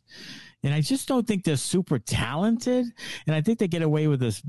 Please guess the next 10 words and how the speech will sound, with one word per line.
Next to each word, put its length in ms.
this 220
bogus 600
style 560
of 200
play. 420
And 140
Berube's 680
always 880
chirping 600
and 200